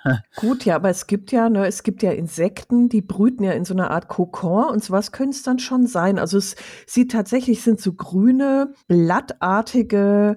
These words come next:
Speaker 2: Stücke und es sieht auch aus, als würde er da drunter feststecken. Also eins liegt so quer über seinen Beinen drüber und er hat den Arm so ein bisschen angewinkelt, als würde er gerade versuchen aufzustehen oder sich wegzubewegen von diesen,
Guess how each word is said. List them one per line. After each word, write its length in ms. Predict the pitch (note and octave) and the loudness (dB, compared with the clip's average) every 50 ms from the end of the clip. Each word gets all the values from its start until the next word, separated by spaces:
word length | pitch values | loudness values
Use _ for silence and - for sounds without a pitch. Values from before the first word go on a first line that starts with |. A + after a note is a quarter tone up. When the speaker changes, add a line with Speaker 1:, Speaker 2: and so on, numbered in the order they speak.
| - | -4
Speaker 2:
Stücke 720 | - - - - - C4 C#4+ C4 - D#4+ E4 E4 E4+ F4+ F4 - - - - - - | -10 -16 -6 0 0 0 0 0 -4 -2 0 2 2 2 0 -4 -12 -20 -20 -8 -2
und 240 | - A3 A3+ A#3 - | 2 2 2 2 0
es 160 | - G#3 - | -4 -4 0
sieht 180 | - A#3+ G3+ - | 0 2 2 2
auch 220 | - - - - | -2 -2 -2 -2
aus, 220 | - G#3 B3 B3 | -2 -2 0 -2
als 240 | - A3 - - G3 | -4 -8 -6 -4 -2
würde 160 | G3+ A3 A#3 G#3+ | 0 2 2 2
er 120 | - G3 G#3 | 2 2 2
da 140 | G#3+ G#3 | 2 0
drunter 440 | G#3 G#3 G3+ G3 G#3+ A#3 A#3 A#3+ A#3 | 0 -2 0 0 0 2 2 2 0
feststecken. 880 | A3+ - - B3 B3 B3 - - - - - F#3 F3 - - F#3 E3+ | 0 0 -2 -2 -2 -2 -4 -10 -10 -6 -2 -2 -2 -2 -2 -4 -2
Also 220 | - - F3+ G3 D#3+ | -2 -2 0 -2 0
eins 340 | - D#3+ F3+ G#3 B3 B3 - | 0 2 2 2 0 0 2
liegt 260 | G#3+ A#3+ B3 - - | 0 0 0 -2 -2
so 120 | - G#3+ | -6 -6
quer 300 | - - - G#3 G#3 A3 - | -4 -2 0 2 2 2 2
über 180 | G#3 A3 G3+ | 2 0 2
seinen 320 | F#3 G3 F3+ E3+ E3+ E3 - | 2 2 0 0 -2 -2 -2
Beinen 460 | D#3+ D#3 F3 G#3 A#3+ C4+ C4 B3 B3 | -2 0 2 4 4 6 4 4 2
drüber 460 | A#3+ - G3 G3+ G#3 A3+ A#3+ B3+ A#3+ | 2 2 0 0 2 2 2 2 2
und 200 | - G#3+ G#3+ - | 2 0 0 -2
er 360 | - - G3 G3 G3 G3 G3 G3 - - _ _ - | -2 0 0 2 2 0 0 -4 -8 -20 _ _ -6
hat 160 | - F#3+ A3 | -4 0 2
den 200 | G3+ F#3+ F3 - | 2 0 0 -2
Arm 420 | - D#3 F3 G3 A#3+ C#4 C4+ C4 | -2 0 0 0 0 2 0 0
so 120 | B3 B3+ A#3+ | 0 0 0
ein 60 | A3+ | 0
bisschen 320 | A#3 A#3 A#3 - A#3 G#3+ | 0 -2 -2 -2 -2 -2
angewinkelt, 640 | - - A#3+ B3+ B3+ C4 G#3+ G#3+ A#3+ A#3+ B3 B3 B3 | 0 0 0 0 0 0 0 2 2 4 4 4 4
als 400 | B3 C4 B3+ B3 - G#3 - - | 2 0 2 0 -2 -4 -4 -2
würde 180 | G#3+ G#3+ A3 - | -2 0 0 0
er 120 | - G3 | 0 -2
gerade 400 | F#3+ - - F#3 G3+ G#3+ A3 A#3 | -4 -4 -2 0 0 2 0 0
versuchen 500 | A3+ - A#3+ B3+ B3 B3+ A3 - A3+ G#3 | -2 0 -2 -2 0 -2 -4 -2 -2 -2
aufzustehen 920 | - - G#3+ - - - - - F#3 - - - - F#3 E3 E3 F3 F#3 - | 0 0 0 0 -2 -6 -10 -8 -8 -8 -8 -6 -2 -2 0 2 2 0 0
oder 200 | - F#3 F#3 F3+ | 0 0 0 0
sich 320 | - G3 F#3+ - - F3+ | 0 -2 -6 -6 -4 -2
wegzubewegen 1500 | G3+ A3 - - - - - - G#3 F#3 F3 F3 F3 F#3 F#3+ - _ - F3+ - - - D3+ D3+ D#3+ F3+ F#3 G3+ F3+ E3+ | -2 -2 -2 -6 -18 -10 -4 -2 0 0 2 2 2 0 -2 -4 _ -4 -4 -4 -6 -10 -8 -4 -2 0 0 0 0 -2
von 240 | - - F#3 F3 E3+ | -4 -4 -4 -4 -4
diesen, 500 | - E3+ D#3 E3 E3 D#3 D3+ D3+ D#3 | -4 -8 -8 -6 -6 -6 -6 -6 -8